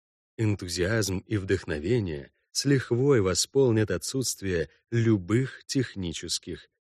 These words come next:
и материальных ресурсов. Искусство управления людьми. Все мы, люди, эгоистичны по природе своей.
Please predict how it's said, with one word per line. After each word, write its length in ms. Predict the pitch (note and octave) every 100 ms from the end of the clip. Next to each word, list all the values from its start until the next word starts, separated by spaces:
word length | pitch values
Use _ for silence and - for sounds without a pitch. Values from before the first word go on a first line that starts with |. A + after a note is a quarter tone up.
| -
и 100 | B2+
материальных 800 | B2 - G2 E2 D2+ D2+ C#2+
ресурсов. 640 | F2+ F2 - F#2+ D#2 - - _ _ _ _ _ _ _ _ _ _ _ _ _ _ _
Искусство 720 | G2 - - F3+ - D#3 D#3 -
управления 760 | D3 D3 B2+ F#2 E2+ D#2+ E2
людьми. 520 | E2+ G#2+ G2+ D2+ - _ _ _ _ _ _ _ _ _ _ _ _ _
Все 380 | - - D#3+ E3+
мы, 260 | D3+ A#2+ F#2
люди, 640 | D#2 C#3 D#3+ C#3 C3+ G2+ -
эгоистичны 880 | D3+ C3 C#3+ C3+ - F#3+ - D3+ C3
по 120 | B2
природе 440 | G#2 F#2+ F2+ D2+
своей. 480 | - E2 D2 B1 _